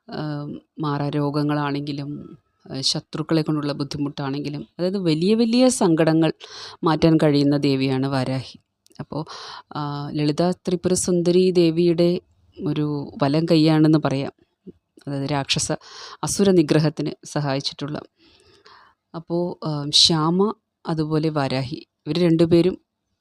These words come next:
ആ, ഇവരുടെ നമ്മൾ എന്താ പറയുക, അനുഷ്ഠാനങ്ങളും ഇവരുടെ, ഉം, സാധനകൾ കഴിഞ്ഞിട്ടാണ് നമ്മൾ ലളിതാ ത്രിപുര സുന്ദരി ദേവിയെ, ആ, സമീപിക്കുന്നത് തന്നെ. ആദ്യം ഇവരെയൊക്കെ പ്രീതിപ്പെടുത്തേണ്ട-, ആ, പ്രീതിപ്പെടുത്തേണ്ടതുണ്ട്. ഈ ഒരു നവരാത്രിയിൽ,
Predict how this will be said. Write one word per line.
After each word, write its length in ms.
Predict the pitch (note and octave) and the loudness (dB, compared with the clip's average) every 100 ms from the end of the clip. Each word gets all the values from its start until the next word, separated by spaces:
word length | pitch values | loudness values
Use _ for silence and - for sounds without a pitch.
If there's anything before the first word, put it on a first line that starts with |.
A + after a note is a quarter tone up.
| _ _ - | _ _ -10
ആ, 240 | - D3 C#3 | -6 -4 -4
ഇവരുടെ 540 | D#3 E3 G3 A3+ A3+ F#3+ | 0 2 4 6 6 4
നമ്മൾ 380 | G3 F#3+ F#3+ F#3+ - - - - _ - | 0 2 2 0 -6 -16 -18 -20 _ -6
എന്താ 200 | E3+ E3 | -4 -2
പറയുക, 520 | E3 D#3+ D#3+ D#3 D#3 - | 0 0 0 0 -4 0
അനുഷ്ഠാനങ്ങളും 880 | E3 D#3+ - D#3+ E3 D#3+ E3 E3+ - | 2 2 0 0 0 0 0 -2 -2
ഇവരുടെ, 540 | D#3 D#3 D#3+ F3 F3+ _ - | 0 2 4 4 2 _ -10
ഉം, 420 | A#2+ D#3 D3+ D3+ D#2+ - C#3+ | -6 -2 -2 -4 -8 -6 -6
സാധനകൾ 640 | - E3 C#3+ D#3 D#3+ E3 | -2 2 2 2 0 0
കഴിഞ്ഞിട്ടാണ് 640 | E3 E3+ D#3 D#3 D#3+ D3+ | 0 0 0 0 -2 0
നമ്മൾ 320 | E3 C#3+ D3 C4 | 0 0 -4 -2
ലളിതാ 360 | G3 C#3 C#3+ | -2 0 0
ത്രിപുര 280 | D3 D#3 D#3+ | -2 -4 -4
സുന്ദരി 340 | C#3+ D3+ D3 D3+ | -4 -2 0 2
ദേവിയെ, 400 | D3 C#3 F3+ D4 - - - - _ - | 2 4 2 2 -6 -18 -20 -20 _ -10
ആ, 100 | D3+ | -6
സമീപിക്കുന്നത് 920 | - F3 F#3 G3+ G3+ G#3+ F#3 D3 C3 | 0 2 4 4 2 2 4 4 2
തന്നെ. 240 | A#2 B2+ - E3 | -4 -6 -8 -4
ആദ്യം 280 | D#3+ G3 A#3+ | 0 0 -2
ഇവരെയൊക്കെ 480 | G3 F3+ G3 - C4 | 0 2 2 0 -4
പ്രീതിപ്പെടുത്തേണ്ട-, 1080 | C4 G3 F3 F3 D#3 D3 D3 C3+ - _ D#3+ | 2 2 4 4 2 2 -2 -2 -6 _ -4
ആ, 100 | D#3 | -2
പ്രീതിപ്പെടുത്തേണ്ടതുണ്ട്. 960 | D#3+ F3+ F3 E3 D3 D3 C3+ C#3+ C#3 - _ - - - | 2 2 2 0 -2 -2 -2 -2 -4 -8 _ -20 -20 -6
ഈ 140 | F3+ G3 | 0 2
ഒരു 120 | G#3+ | 4
നവരാത്രിയിൽ, 720 | G#3+ F#3+ F#3 F#3+ F#3 F#3+ G#3 | 4 4 4 2 2 0 0